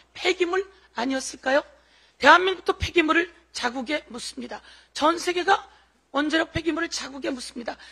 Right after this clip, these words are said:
그런데 왜 일본은 바다에 방류하려고 하죠? 윤석열 대통령 그리고 국힘당이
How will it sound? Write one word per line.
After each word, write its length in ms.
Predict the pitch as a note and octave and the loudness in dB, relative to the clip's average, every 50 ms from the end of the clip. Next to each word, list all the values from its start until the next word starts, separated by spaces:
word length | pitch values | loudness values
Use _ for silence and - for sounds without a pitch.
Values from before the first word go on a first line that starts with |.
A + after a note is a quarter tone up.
| - _ | -20 _
그런데 260 | - E4+ F4 E4 E4+ | -2 0 0 2 2
왜 200 | D4 F4 D#4 - - | 2 2 0 0 0
일본은 420 | C4+ C4+ C4+ A#3+ D#4 D#4 E4+ G4+ - - _ _ _ _ _ _ _ | 0 0 2 2 2 2 2 0 -2 -6 _ _ _ _ _ _ _
바다에 420 | - A3+ A#3 A3+ C#4+ C4+ C#4 D4 - - - _ _ _ | -6 -6 -2 2 4 4 4 4 2 -6 -20 _ _ _
방류하려고 560 | G#3+ A3+ B3 B3 A#3+ A#3+ A#3+ B3+ B3 A3+ B3 | -6 -6 -4 -2 -2 -2 -2 -4 -4 -6 -10
하죠? 320 | B3+ B3 - E4+ E4 D4+ - _ - - _ _ _ _ _ _ _ _ _ _ C4 | -12 -12 -10 -10 -10 -10 -10 _ -20 -20 _ _ _ _ _ _ _ _ _ _ -6
윤석열 360 | C4+ B3+ D4+ D4 C#4+ D4 C#4 | -4 -2 0 0 0 0 0
대통령 500 | C4 A3+ - - B3 B3 B3 A#3 A3 G#3+ | 0 -2 -4 -6 -8 -6 -4 -4 -4 -6
그리고 240 | - A3 A3 A#3+ A3+ | -8 -10 -12 -12 -14
국힘당이 760 | - A#3+ - - - C4 C4 A#3 A#3+ A3+ A#3 B3+ D#4 E4+ | -14 -18 -12 -8 -6 -6 -2 0 0 0 0 0 -2 -4